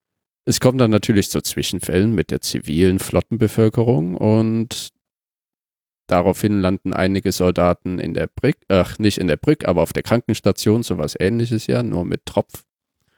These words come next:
Und es gibt zivile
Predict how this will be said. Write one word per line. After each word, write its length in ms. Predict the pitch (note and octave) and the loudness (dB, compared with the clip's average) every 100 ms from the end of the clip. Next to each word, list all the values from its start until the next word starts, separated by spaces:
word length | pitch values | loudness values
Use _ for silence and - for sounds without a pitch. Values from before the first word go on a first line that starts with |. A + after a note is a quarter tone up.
| _ _ _ _ _ | _ _ _ _ _
Und 720 | - A2 A2+ A2 A2+ - - _ _ _ _ _ _ _ _ _ _ _ _ _ _ | 2 4 4 0 -4 -6 -16 _ _ _ _ _ _ _ _ _ _ _ _ _ _
es 160 | A#2 - _ _ | -6 -6 _ _
gibt 340 | - G#2 G2 - | -2 0 0 -6
zivile 720 | - - A#2 G2 G2 A2 C3+ | -12 -4 -2 0 2 2 0